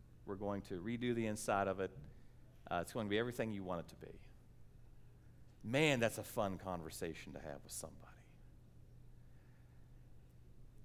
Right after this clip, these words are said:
How much infinitely better is it to share someone this message of Christ? That not only do you get this world,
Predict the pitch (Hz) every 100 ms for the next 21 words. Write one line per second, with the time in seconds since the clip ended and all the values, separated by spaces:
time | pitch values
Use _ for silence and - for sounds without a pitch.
0 | - - - 175 170 143 135 131 - -
1 | 123 127 117 107 101 92 - 98 87 80
2 | - 101 85 78 - - - - - -
3 | - - - - - - - - - -
4 | 147 139 127 123 107 98 95 92 - 92
5 | 90 - - - - 73 69 - - -
6 | - - - - - - - - - -
7 | - - - - - - - - - 127
8 | 127 160 165 156 143 123 131 120 120 110
9 | 117 110 - 101 92 85 82